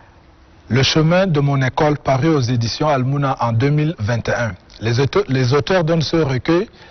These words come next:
qui sont nos invités aujourd'hui, s'appellent le premier Sharfadine Tahir Oumar et Issa Heri Kamis. L'ouvrage est un recueil de quatre, de cent huit pages composé de quatre-vingt-dix-huit petits récits.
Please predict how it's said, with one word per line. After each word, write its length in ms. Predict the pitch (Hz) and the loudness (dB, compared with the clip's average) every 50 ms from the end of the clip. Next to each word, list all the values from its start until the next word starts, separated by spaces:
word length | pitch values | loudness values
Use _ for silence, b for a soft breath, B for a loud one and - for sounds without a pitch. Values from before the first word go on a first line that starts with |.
| B B B B B B - | B B B B B B -6
qui 140 | - 190 175 | -4 -4 -2
sont 240 | - - 208 196 | 0 0 0 2
nos 340 | 180 175 170 170 156 135 127 | 2 2 0 0 -2 -2 0
invités 400 | 143 139 135 123 123 117 - 170 | 0 0 0 0 -2 0 0 0
aujourd'hui, 460 | 175 147 131 117 123 127 117 110 147 | 0 2 0 0 -2 -2 -2 -2 -4
s'appellent 500 | 156 - 143 123 110 - 156 160 180 226 - - - | -4 -2 -2 -4 -2 0 0 0 0 -2 -4 -10 -12
le 100 | 147 117 | -12 -12
premier 460 | 98 - - 143 147 156 156 165 180 | -10 -4 -2 -2 0 2 0 0 0
Sharfadine 640 | 196 - - 135 120 - - - 123 120 135 147 139 | 0 -2 -2 -2 -4 -4 -4 -6 -4 -2 -2 -4 -4
Tahir 360 | - 147 143 139 143 139 - - - | -2 -2 0 0 0 -2 -4 -6 -8
Oumar 300 | 127 123 143 151 170 208 - - - - B B B B B B B B B B | -4 -2 0 0 0 0 -2 -6 -20 -20 B B B B B B B B B B
et 120 | - - - | -8 -6 -2
Issa 480 | - 175 165 - - 185 170 175 190 226 - - - | -2 -2 -2 0 2 2 4 4 2 0 -2 -4 0
Heri 460 | 143 147 147 147 147 170 185 214 247 - - | 0 2 2 2 2 2 0 0 -2 -6 -4
Kamis. 560 | - - 185 185 170 123 - - - - - - B B B B B B B B B B B B | -2 0 2 2 2 0 -2 -4 -12 -14 -16 -20 B B B B B B B B B B B B
L'ouvrage 460 | - 147 147 151 165 190 196 180 151 | 0 2 2 4 4 2 2 2 0
est 120 | 147 - - | -2 0 0
un 100 | 190 175 | 0 0
recueil 320 | 160 151 123 - 170 160 151 | 0 0 0 0 0 0 2
de 180 | 131 131 127 | 2 0 -2
quatre, 460 | 120 - - 147 135 - - 143 143 - - | -2 -2 -2 -2 -2 0 -4 -4 -4 -4 -4
de 180 | 113 117 120 113 | -4 -2 -2 -4
cent 400 | - - - 185 185 185 185 - - 135 | -4 0 0 2 2 2 2 0 0 0
huit 380 | 131 131 131 151 175 190 196 | 0 2 2 2 2 2 0
pages 500 | - - - 170 180 196 202 - - - - - - | -2 0 0 0 2 0 -2 -4 -8 -12 -16 -12 -6
composé 400 | - 151 135 - 151 139 165 170 | -4 -4 -2 -2 -2 0 0 0
de 100 | 143 131 | -2 -2
quatre-vingt-dix-huit 880 | - - 131 - - 131 120 135 131 127 120 117 139 139 147 175 165 | -2 -4 -6 -4 -4 -4 -4 -2 -2 -2 0 0 0 0 0 0 -2
petits 340 | - - 139 - - 165 156 | -2 -4 -4 -2 -2 0 0
récits. 420 | 139 120 - - - 160 180 | 0 -2 -4 -6 -6 -8 -8